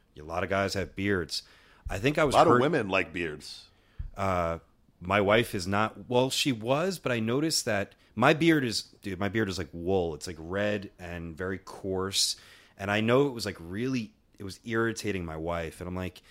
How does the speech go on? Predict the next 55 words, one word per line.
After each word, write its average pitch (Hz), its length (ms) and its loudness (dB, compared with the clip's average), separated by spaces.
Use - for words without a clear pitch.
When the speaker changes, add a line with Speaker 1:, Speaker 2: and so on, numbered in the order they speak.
Speaker 1:
"Should 135 140 -4
I - 20 -4
just 196 160 0
shave 120 260 2
this 104 220 0
off?" 90 280 -2
And 90 120 -8
she's 95 160 -8
like, 98 100 -8
"No." 107 600 2
But 101 100 -8
I'm 107 60 -6
like, 117 120 -8
"You 156 80 -4
know 143 60 0
what? - 160 -6
Whatever." 87 340 -6
I 82 60 -8
just, 85 320 -4
so - 120 -4
I 107 60 2
took 104 160 2
it 107 80 4
off 98 220 4
today, 90 380 2
and 80 280 -6
I'll 92 100 -4
go 98 140 2
beardless 92 480 -2
for 90 180 -4
a 85 60 0
while. 85 420 0
And, 80 220 -6
uh, 76 360 -6
you 80 80 -14
know, 71 200 -14
I 92 80 -4
don't 85 100 -6
know. 76 160 -10
Be 104 100 0
full 120 280 4
Pat 104 200 4
Speaker 2:
Have 127 80 4
Speaker 1:
Cena 151 100 8
Speaker 2:
you 107 60 6
thought 170 140 10
Speaker 1:
at - 20 4
the 165 80 10
Speaker 2:
about 165 80 12
Speaker 1:
birth - 80 4
Speaker 2:
growing 147 220 6
Speaker 1:
of 131 80 0
Speaker 2:
just 147 180 0
a 131 80 2
mustache? 110 500 2